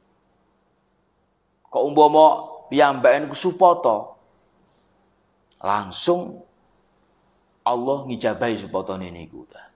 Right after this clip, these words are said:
Niku golongan wong siji. Sing nomor loro, Fakir la yas'alu,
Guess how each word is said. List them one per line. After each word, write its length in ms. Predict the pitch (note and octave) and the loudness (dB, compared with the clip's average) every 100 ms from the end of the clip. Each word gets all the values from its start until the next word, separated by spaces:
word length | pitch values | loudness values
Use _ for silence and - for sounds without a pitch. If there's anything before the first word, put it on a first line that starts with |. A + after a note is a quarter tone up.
| _ _ _ _ | _ _ _ _
Niku 160 | E3+ | -4
golongan 440 | E3+ D#3 C#3+ C#3+ C#3 | 2 6 6 6 0
wong 60 | |
siji. 500 | C3 A2 A2 G2+ F2 - _ _ _ _ _ _ _ _ _ - | -4 -8 -8 -8 -10 -20 _ _ _ _ _ _ _ _ _ -4
Sing 160 | F3 G3 | 0 2
nomor 160 | G3+ | 6
loro, 300 | G#3+ A3 A#3+ A#3 - - - - _ _ _ _ _ _ _ _ _ _ _ _ - | 8 8 8 6 0 -12 -18 -20 _ _ _ _ _ _ _ _ _ _ _ _ -2
Fakir 320 | C#3 - F3+ | -2 2 0
la 240 | D3+ C#3+ C3 | 4 4 4
yas'alu, 720 | B2 A#2 - D#3 E3+ G3 | 2 0 0 2 2 -2